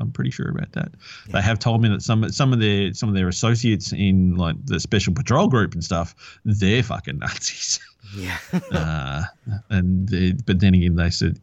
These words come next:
Speaker 1: yeah, they also said that they're fucking borderline fucking psychotics as well. But
Speaker 2: Right. There's,
Speaker 1: and remember,
Speaker 2: there's them
Speaker 1: kids,
Speaker 2: everywhere.
Speaker 1: yeah, to be a C E O, you need to at least be a sociopath.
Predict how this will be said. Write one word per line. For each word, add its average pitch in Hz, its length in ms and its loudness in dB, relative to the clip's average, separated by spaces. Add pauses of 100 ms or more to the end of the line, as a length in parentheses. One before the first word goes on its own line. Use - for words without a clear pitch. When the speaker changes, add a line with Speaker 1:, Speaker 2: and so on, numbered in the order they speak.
Speaker 1:
yeah, 101 240 2
they 104 80 -2
also 95 220 2
said 92 220 0
that - 160 -4
they're 87 120 0
fucking 82 480 0 (140)
borderline 90 680 4
fucking 90 540 0 (120)
psychotics - 680 -2
as 92 140 0
well. - 200 0
But 156 120 -6 (400)
Speaker 2:
Right. 113 240 -18 (180)
There's, 120 240 -6
Speaker 1:
and 147 80 6
remember, 170 320 6
Speaker 2:
there's 117 100 0
them 120 100 4
Speaker 1:
kids, 117 180 -2
Speaker 2:
everywhere. - 360 -20
Speaker 1:
yeah, 87 240 -6 (140)
to 127 140 0
be 165 180 4
a 147 60 4
C 147 340 4
E 165 80 2
O, 107 240 0 (300)
you 147 220 4
need 143 320 2
to 107 120 0
at 82 60 -2
least 123 320 0
be 87 100 -2
a 104 40 0
sociopath. 123 600 -6